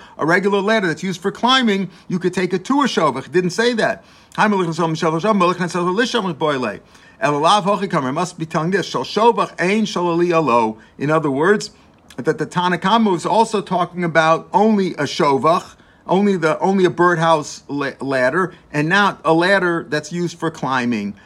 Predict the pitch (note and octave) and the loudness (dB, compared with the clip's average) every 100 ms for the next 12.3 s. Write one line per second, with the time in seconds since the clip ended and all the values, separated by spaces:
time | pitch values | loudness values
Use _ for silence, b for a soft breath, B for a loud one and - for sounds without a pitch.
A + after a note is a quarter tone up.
0 | b - C3+ E3 A#3+ - E3 D#3 E3+ B | b -8 -2 2 2 2 0 2 2 B
1 | B - C#3+ C#3 - C#3 C3+ B2+ A2+ B2 | B -6 -4 -4 -6 -6 -4 -6 -8 -6
2 | C#3+ C#3 A#2+ C3+ C3+ B2+ B2+ F3 F3 - | -6 -6 -6 -6 -6 -6 -2 -2 -2 0
3 | E3+ D#3+ E3 E3+ E3 D#3+ C3+ C3+ C3 B2+ | 0 2 2 0 -2 -6 -4 -4 -2 -2
4 | B2 A#2+ A#2 - D#3+ C#3 D3 D3 D3 C#3+ | -2 -2 -4 -8 -8 -4 -2 -2 -4 -6
5 | B2+ B2 - E3 D#3+ C#3 F#3 A3 D#3+ D3 | -6 -6 -4 0 2 2 2 2 2 -2
6 | A#2+ - B B D3+ D#3 D3 D#3+ F3 - | -4 -8 B B -4 0 2 2 0 -2
7 | D#3+ D3+ E3 F#3+ G3 E3+ B2 - b b | -4 -2 0 2 2 2 2 -2 b b
8 | _ _ - C#3+ D#3+ D3+ - C#3+ - G#3 | _ _ -6 2 4 2 0 -8 -2 2
9 | F3+ E3 D#3+ E3 D#3 D3 D3 E3 G3+ F3 | 2 2 2 0 0 -2 0 2 2 2
10 | C#3+ C#3+ D#3 F#3+ A3 - C#3+ C#3+ C#3+ D#3 | -2 -6 -6 -2 -2 -2 -4 -2 -2 0
11 | A3 A3 E3 D#3+ D3+ D3 C#3 B2+ C3 - | 0 0 -4 -4 -4 -4 -4 -4 -6 -6
12 | G#3 C#3+ | -4 -4